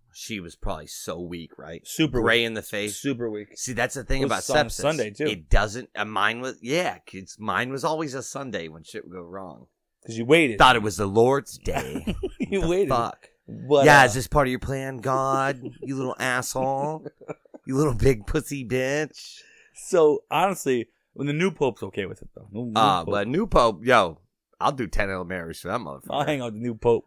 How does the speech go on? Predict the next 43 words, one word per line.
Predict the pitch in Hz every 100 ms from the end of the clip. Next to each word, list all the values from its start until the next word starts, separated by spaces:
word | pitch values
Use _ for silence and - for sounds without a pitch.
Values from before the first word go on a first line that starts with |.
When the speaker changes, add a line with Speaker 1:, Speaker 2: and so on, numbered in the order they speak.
| -
Speaker 1:
I | 98
will | 117 104 95
definitely | 80 82 110
Speaker 2:
Blow | 139 131
a |
Speaker 1:
I'll | 110
Speaker 2:
couple | 127
lines | 123 123 123
with | 113
the |
new | 117 113
pope. | 117 117 - 110
Speaker 1:
He'll | 127 143
do | 123 135
coke. | - 101 82 -
He'll | 98
be |
like, | 123
"Coke's | - 175 175 175
okay. | 156 156 135 95 202 -
Speaker 2:
<laughs> | -
Speaker 1:
It's | - 311
a | -
natural. | 98 120 120 117 104
God | 110 117
made" | 120 113
Speaker 2:
Anytime | 139 175 175 180 180
you | 160
wanna | 156 156
donate | 139 151 147 147
money, | 147 139 120
you | 123
can | 123
do | 131
whatever | 127 131 131
you | 127
want. | 123 113 98 -
Speaker 1:
Yeah, | 143 147 151 156 143 131
I'm | 151 139
cool. | - 175 107 80 85
Hey, | 120 139
we'll | 131 151
do | 156